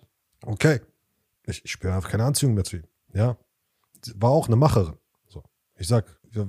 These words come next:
was verdienst du denn jetzt momentan?“ „Ja, so und so viel.“ „Wie viel verdient er?“ „Ja, so und so viel.“ „Okay, seit wann verdienst du mehr als er?“ „Ja, seit dem und dem Zeitpunkt.“ „Seit wann haben die Zweifel angefangen? Seit wann hat das Theater angefangen?“ „Ja, seit dem Punkt.“ „Ah, okay, interessant.“ Verstehst du, was ich meine? Allein solche Kleinigkeiten.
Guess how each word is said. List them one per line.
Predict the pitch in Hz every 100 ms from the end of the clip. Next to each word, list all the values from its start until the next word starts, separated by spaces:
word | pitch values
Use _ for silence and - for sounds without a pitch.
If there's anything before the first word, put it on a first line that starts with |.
| 101
was | 117
verdienst | - 135 185 -
du |
denn | 101
jetzt | 90 -
momentan?“ | 90 82 82 78
„Ja, | 104 110
so | 117
und | 113
so | 110
viel.“ | - 104 82 _ _ - - _
„Wie | 95
viel | 110 104
verdient | 110 110 113
er?“ | 143 - _ _ _
„Ja, | 98
so | 101
und | 117
so | 113
viel.“ | 113 139 95 _ -
„Okay, | 98 -
seit | 113 104
wann | 127
verdienst | - 120 143 -
du |
mehr | 110 113
als | 104
er?“ | 151 110 _ _ _ _
„Ja, | 101
seit | 98 104
dem | 113 113
und | 110
dem | 110
Zeitpunkt.“ | 135 131 85 82
„Seit | 95
wann | 120
haben | 113 117
die |
Zweifel | 104 156 160 110
angefangen? | 98 95 92 - _ _ _
Seit | 101 95
wann | 113
hat | 110 110
das | -
Theater | 127 139 113
angefangen?“ | 104 98 85 - _ _
„Ja, | 104
seit | 101 98
dem | 110
Punkt.“ | 101 135 92 - _
„Ah, | 127 139 110
okay, | 90 113
interessant.“ | 101 - - 98 80
Verstehst | - - 147 151
du, |
was | 175
ich | 120
meine? | 92
Allein | 101 139 165
solche | 147 165 127
Kleinigkeiten. | 151 160 147 - 120 92 -